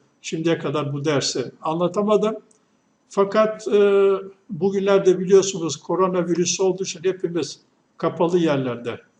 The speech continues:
duruyoruz ya da evlerde. Ben şu anda iş yerine geldim. Sadece size bu dersi hazırlamak için.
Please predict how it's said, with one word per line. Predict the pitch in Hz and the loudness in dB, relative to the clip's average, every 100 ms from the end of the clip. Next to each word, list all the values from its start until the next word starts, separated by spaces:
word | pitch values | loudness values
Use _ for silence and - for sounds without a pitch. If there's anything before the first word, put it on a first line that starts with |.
| 139 | -12
duruyoruz | 143 147 131 170 170 | -6 -2 0 -2 -4
ya | 147 | -4
da | 156 | -2
evlerde. | 156 143 127 117 196 247 - _ _ _ _ | -2 -2 -2 -4 -6 -8 -10 _ _ _ _
Ben | 170 202 | -4 -2
şu | 190 - 170 | -2 0 0
anda | 139 165 208 208 | 0 0 0 -2
iş | 190 170 185 | -10 -4 -4
yerine | 165 147 139 | -4 -4 -4
geldim. | 135 135 127 104 | -4 -4 -4 -6
Sadece | - 202 156 170 | -4 -2 0 0
size | 190 - 139 170 190 - _ _ - | 0 -2 -4 -2 -4 -10 _ _ -10
bu | 175 | -8
dersi | 156 147 135 135 | -2 -4 -4 -4
hazırlamak | 135 151 180 185 190 | -4 -2 -2 0 -2
için. | - 202 | 0 0